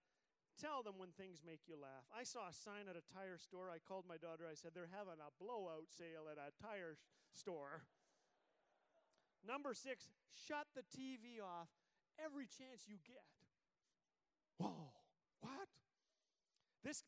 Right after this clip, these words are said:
just in, by the way. You may not know this. The guy who invented the remote control passed away three weeks ago. He was age ninety-seven. Uh,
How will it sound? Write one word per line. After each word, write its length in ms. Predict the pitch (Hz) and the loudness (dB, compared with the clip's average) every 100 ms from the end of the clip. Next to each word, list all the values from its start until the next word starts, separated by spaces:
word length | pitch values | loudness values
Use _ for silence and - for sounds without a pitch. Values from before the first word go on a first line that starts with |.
| _ - | _ -2
just 240 | 262 - | -2 -2
in, 240 | 247 233 165 | -4 -4 -2
by 140 | 165 | -2
the 80 | 160 | -2
way. 160 | 143 143 - | -4 -8 -10
You 120 | 196 208 | -6 0
may 120 | 247 | 2
not 160 | 220 | 2
know 160 | 196 240 | 2 4
this. 200 | 220 - | 2 0
The 120 | 175 | -4
guy 440 | 160 214 233 247 247 | -2 -2 0 -2 -2
who 120 | 226 | -2
invented 360 | 190 190 240 | -2 0 0
the 80 | 208 | 0
remote 320 | 190 196 240 | 0 0 -2
control 400 | - 196 220 185 - | -2 -4 0 0 0
passed 260 | 190 185 175 | -4 -4 -4
away 160 | 175 - | -4 -6
three 200 | 254 226 | -8 -8
weeks 240 | 233 - | -8 -10
ago. 280 | 202 151 156 - - - | -4 -2 -4 -6 -16 -4
He 80 | |
was 160 | 185 160 | 0 0
age 280 | 165 151 143 | 2 -2 -2
ninety-seven. 640 | 180 202 190 - 160 127 113 _ _ - 143 | -8 -6 -6 -8 -8 -10 -14 _ _ -12 -8
Uh, 160 | 131 | -8